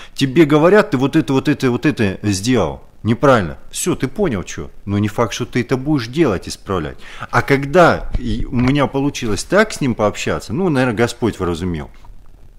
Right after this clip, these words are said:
он сам начал думать, как выйти из этой ситуации,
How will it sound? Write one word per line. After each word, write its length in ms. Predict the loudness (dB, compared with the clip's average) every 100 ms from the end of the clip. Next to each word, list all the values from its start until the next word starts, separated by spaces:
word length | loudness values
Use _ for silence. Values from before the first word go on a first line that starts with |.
| -20 -20 -20 -18 -4
он 200 | -2 -2
сам 340 | 0 2 2
начал 360 | 0 -2 -4 -4
думать, 480 | -2 -2 -6 -12 -20 -20 -20 -20 -20 -4
как 240 | 0 0 0
выйти 320 | -2 -2 -2
из 220 | -4 -6
этой 200 | -8 -8
ситуации, 540 | -4 2 2 2 -8